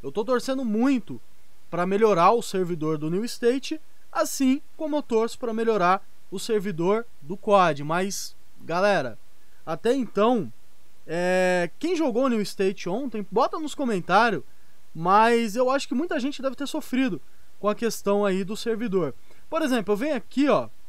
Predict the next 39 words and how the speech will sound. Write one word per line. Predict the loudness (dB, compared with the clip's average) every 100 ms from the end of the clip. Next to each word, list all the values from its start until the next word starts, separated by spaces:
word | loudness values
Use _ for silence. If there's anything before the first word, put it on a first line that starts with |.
| -10 -10 -10 -8
eu | 0
pego | 2 2
aqui, | 0 0 2
ó, | 2 2
tento | -4 -2
receber | -2 0 0 0
uma | 0 0
recompensa. | -2 -4 -4 -2 -2 -4 -8 -10 -10 -10 -10 -10 -6
Tá | 0
vendo? | 2 2 -2 -10 -10 -10 -10 -10 -6
Por | 0
exemplo, | 0 0 -2 -4
aqui, | -6 -6
ó, | -6 -8 -6
uma, | -2 -2
uma, | 0 -2
uma | -2 -4
coisa | -2 -2
normal, | 0 2 6 4 4
né? | 0
Venho | 0 -2
na | -2
caixa | -4 -6 -6
de | -6
mensagem | -4 0 2 2 0 -8 -10 -10 -6
do | -2
New | -2
State, | -2 0 0 0 -4
ó, | -2
tento | -4 -2 -2
receber. | -2 -2 0 -2 -4 -10 -10 -10 -10 -10 -10 -10 -2
Trava, | 4 4 4 2
galera. | 0 -2 -6 -8 -10 -10 -10
O | -8
servidor | -2 -2 2 2 4
joga | 2 2
pra | -2 -2
tela | -2 -2
inicial. | -4 -2 0 0